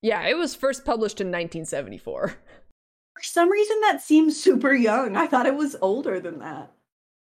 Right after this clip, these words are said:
Speaker 1: Well, I mean, like, in terms of technology, computers, I think, started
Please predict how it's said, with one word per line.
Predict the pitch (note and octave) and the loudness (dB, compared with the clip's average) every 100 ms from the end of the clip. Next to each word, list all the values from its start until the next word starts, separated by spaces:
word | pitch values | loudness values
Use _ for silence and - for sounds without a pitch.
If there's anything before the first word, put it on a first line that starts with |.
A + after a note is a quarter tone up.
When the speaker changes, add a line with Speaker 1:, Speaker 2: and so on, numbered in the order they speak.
| _ | _
Speaker 1:
Well, | B3+ E4 D#4+ | -4 -2 0
I | D#4 | -2
mean, | D#4 D4+ C#4+ A#3+ | -2 -2 -2 -2
like, | B3+ B3+ B3 - _ _ _ _ _ _ _ _ _ _ _ - | -2 -4 -6 -20 _ _ _ _ _ _ _ _ _ _ _ -8
in | A#3+ | -6
terms | A#3+ D4 C4+ | -4 -4 -4
of | C4 - | -4 -8
technology, | - G#3+ G3+ F#3 E3+ E3+ E3 F3 G3+ G#3+ G3+ G#3+ A#3 A#3+ B3+ C4+ C#4 C#4 _ _ _ _ _ _ | -6 -6 -6 -6 -6 -4 -2 -2 -2 -4 -6 -8 -6 -4 -6 -6 -10 -14 _ _ _ _ _ _
computers, | - A3+ A3 - B3 B3+ B3+ A#3+ A3 - _ _ | -8 -8 -8 -6 -4 -2 -2 -4 -6 -14 _ _
I | - | -16
think, | - _ G#3+ G#3 | -16 _ -8 -8
started | - - A#3+ A3+ G#3 F#3+ F3+ | -10 -8 -6 -4 -2 -2 -4